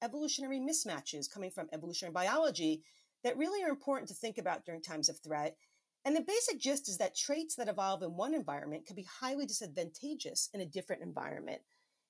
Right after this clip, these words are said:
Part of this is because changes happen very rapidly. Evolution is a gradual process. And people have been applying this idea to things like obesity and drug addiction and gambling, and also to, uh, non-humans. Uh, the famous example of the dodo bird was a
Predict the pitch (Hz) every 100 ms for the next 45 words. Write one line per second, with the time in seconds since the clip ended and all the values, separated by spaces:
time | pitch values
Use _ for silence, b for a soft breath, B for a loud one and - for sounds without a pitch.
0 | _ - 285 294 220 - 208 214 156 190
1 | - - 190 220 - 170 202 175 185 190
2 | 220 285 190 160 156 - 175 190 220 277
3 | 208 165 160 165 147 143 165 165 196 202
4 | - - - - b b b _ 208 196
5 | 277 302 285 226 202 - 262 359 349 226
6 | 170 156 143 151 156 - 180 165 180 196
7 | 247 262 294 311 202 165 156 175 214 220
8 | 160 - - 143 139 175 175 226 190 151
9 | 147 - _ _ _ 302 359 466 - 294
10 | - 277 262 - 214 208 214 226 220 302
11 | 294 - - - 190 180 - 220 240 233
12 | 165 175 170 175 160 170 151 254 269 160
13 | 139 156 b b b b _ 220 254